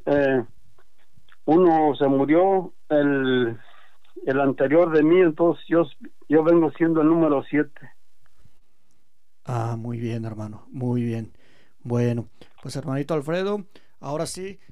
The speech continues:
Speaker 2: le voy a pedir que nos cuente un poquito de su niñez, de su adolescencia,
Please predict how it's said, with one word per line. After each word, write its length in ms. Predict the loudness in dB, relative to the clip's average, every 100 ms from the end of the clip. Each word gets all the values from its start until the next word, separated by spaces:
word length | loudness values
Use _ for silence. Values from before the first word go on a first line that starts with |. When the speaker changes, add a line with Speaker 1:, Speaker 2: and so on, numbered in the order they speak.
| -10
Speaker 2:
le 100 | -6
voy 100 | -6
a 80 |
pedir 240 | -4 -6 -6
que 100 | -10
nos 140 | -10
cuente 240 | -10 -6 -6
un 80 |
poquito 340 | -6 -8 -6 -4
de 80 | -2
su 180 | -4
niñez, 680 | -6 -4 -2 -2 0 -2 -6
de 80 | -10
su 140 | -8 -6
adolescencia, 960 | -6 -6 -6 -4 -4 -4 -6 -6 -6